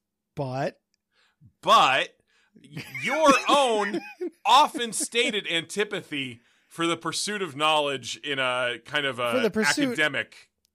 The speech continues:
Speaker 1: of trivia.
Speaker 2: s-, yeah, I guess, I guess Candide is kind of academic trivia to my mind.
Speaker 1: Yes. Academic trivia is what I would call the works of Voltaire.
Speaker 2: Yeah.
Speaker 1: The, um,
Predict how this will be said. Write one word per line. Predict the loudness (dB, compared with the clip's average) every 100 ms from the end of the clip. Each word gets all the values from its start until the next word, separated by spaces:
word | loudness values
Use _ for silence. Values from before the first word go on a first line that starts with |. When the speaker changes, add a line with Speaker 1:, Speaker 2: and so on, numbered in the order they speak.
| _
Speaker 1:
of | -12 -10
trivia. | -2 -2 -2 -8
Speaker 2:
s-, | -10 -14 _ _ _ _ _ -20 _ _ -20 -20 _ _ _ _ _ _ _ _ _ _ -16
yeah, | -10 -8 -8 _ -20 -14
I | -12
guess, | -4 0 0 -2 -8
I | -6
guess | -4 -4
Candide | -4 -4 -4 -4 -4 -4 -4 -10 _ _ _ _ _ -8
is | -8 -8
kind | -4 -2 -2
of | -2
academic | -2 -2 -4 -6 -6 -10
trivia | -12 -12 -12 -16
to | -16
my | -16 -18
mind. | -20 -18 -6
Speaker 1:
Yes. | -6 -4 -10 -12 -12 _ _ -12
Academic | -6 -2 -2 -2
trivia | -4 -4 -4
is | -6
what | -8
I | -8
would | -10
call | -12 -12 -16 _ _ _ _ _
the | -10
works | -8 -10 -12
of |
Voltaire. | -12 -12 -12 -16 -20 _ _ _ -16
Speaker 2:
Yeah. | -14 -14 -18 _ -20 -20 -10
Speaker 1:
The, | -6 -4 -4
um, | 0 0 0 -2 -6